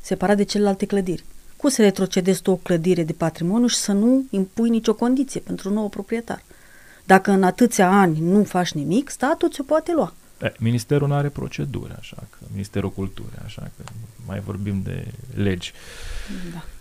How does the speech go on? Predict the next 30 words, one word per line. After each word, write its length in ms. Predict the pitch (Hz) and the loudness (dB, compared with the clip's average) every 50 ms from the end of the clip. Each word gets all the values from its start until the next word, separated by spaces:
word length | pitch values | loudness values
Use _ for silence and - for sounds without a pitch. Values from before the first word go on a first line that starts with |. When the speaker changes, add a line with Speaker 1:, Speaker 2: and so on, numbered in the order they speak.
| - - - - - - 131 | -16 -16 -14 -8 -2 2 4
Speaker 2:
Ă, 640 | 131 127 127 131 127 127 127 127 123 123 123 120 117 - - - - - - - | 6 6 6 8 8 8 8 10 10 8 8 6 4 0 -4 -6 -6 -6 -6 0
ce 220 | - - 240 240 | 2 4 2 4
carte 440 | - - 196 175 135 113 107 - 107 | 4 6 6 8 8 6 6 4 4
v-a, 600 | 98 87 98 98 95 92 92 90 87 85 85 87 87 | 4 4 4 4 4 2 2 0 -2 -4 -6 -4 0
v-a 100 | 98 104 | 2 4
marcat, 520 | 104 104 101 95 - - 104 85 - - - - - - - - - - - - - - - - - - - - - | 4 4 4 2 2 0 -2 -2 -2 -4 -8 -8 -8 -10 -10 -10 -10 -10 -8 -8 -8 -8 -8 -8 -8 -8 -8 -6 -2
pe 100 | - 104 | 0 2
care 180 | - 123 113 | 2 4 4
ați 120 | 110 107 107 | 4 2 2
citit-o? 360 | - 104 - - - - - - - - - - - - - - - - - | -2 -6 -10 -10 -10 -12 -12 -14 -16 -18 -18 -18 -18 -18 -18 -18 -16 -16 -16
Fie 200 | - - - 117 | -10 -4 0 0
în 80 | 104 98 | 0 0
copilărie, 540 | 98 101 95 - 98 92 101 - 151 117 104 | 0 -4 -4 -2 0 0 0 0 0 -2 -4
fie 220 | 101 - 107 101 | -4 -4 -2 -2
mai, 340 | 101 98 95 92 92 95 98 - - - - - - - - - - - - - - - - - - - - - - - - | 0 0 0 -2 -2 -4 -6 -8 -12 -14 -14 -14 -14 -14 -16 -16 -16 -16 -14 -12 -12 -12 -12 -14 -16 -16 -16 -16 -18 -18 -16
Speaker 1:
O 40 | - | -16
carte 200 | - - - - | -10 -6 -4 -2
Speaker 2:
mai 80 | 98 98 | -2 -2
Speaker 1:
care 20 | |
se 80 | - 196 | -2 -2
Speaker 2:
încoace? 220 | 180 - - - | 0 0 0 0
Speaker 1:
numește 320 | 185 196 196 - - 202 190 | 2 0 -2 -2 -2 -4 -4
Pustiirea 800 | - - 202 - - - - 185 170 165 160 160 160 170 190 202 - - - - - - - - - - _ - - - - - - - - - - - - - - - | -4 -4 -6 -6 -6 -6 -6 -6 -4 -4 -6 -6 -6 -8 -8 -10 -14 -18 -20 -20 -20 -20 -20 -20 -20 -20 _ -20 -20 -20 -20 -20 -20 -20 -20 -20 -20 -20 -20 -20 -20 -18
și 140 | - - - | -16 -12 -8
care 180 | - 185 180 | -6 -6 -6
vorbește 400 | 170 180 180 175 196 196 - - | -4 -4 -4 -4 -4 -4 -4 -6
despre 300 | 185 175 180 - - - | -8 -8 -8 -8 -6 -8
foametea 420 | 170 - - 180 185 185 - 180 170 | -8 -6 -4 -4 -4 -4 -4 -4 -6
din 160 | 160 165 165 | -4 -4 -6
Basarabia. 680 | 160 165 - - 165 160 165 165 160 170 165 165 - | -6 -8 -10 -10 -10 -8 -8 -8 -10 -10 -12 -12 -14